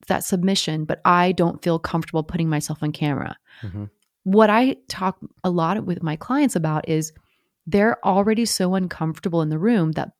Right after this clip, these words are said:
Speaker 1: getting, putting them on camera, ten times their anxiety and their stress level is through the roof.
Speaker 2: Mm-hmm.
Speaker 1: Ten times. And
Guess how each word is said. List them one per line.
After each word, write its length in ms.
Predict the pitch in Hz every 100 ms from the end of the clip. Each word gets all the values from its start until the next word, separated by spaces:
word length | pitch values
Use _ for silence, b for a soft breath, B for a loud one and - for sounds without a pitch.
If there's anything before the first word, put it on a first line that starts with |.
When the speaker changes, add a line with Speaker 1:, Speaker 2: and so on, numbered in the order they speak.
| -
Speaker 1:
getting, 260 | 185 202
putting 240 | 208 202 220
them 120 | 196
on 120 | 180
camera, 500 | 165 - 160 180 220 - b b b _ _ _
ten 280 | - 277 294
times 640 | 311 214 208 226 254 254 -
their 160 | 180 180
anxiety 520 | 170 160 151 165 196
and 80 | 175
their 80 | 156
stress 340 | - 151 -
level 240 | 156 160 -
is 120 | 151
through 160 | 180 160
the 80 |
roof. 320 | 143 - - - _ -
Speaker 2:
Mm-hmm. 100 | 269
Speaker 1:
Ten 240 | 285 302
times. 720 | 247 185 156 - - - - _ b b b b b _ _ _ 202
And 360 | 196 190 185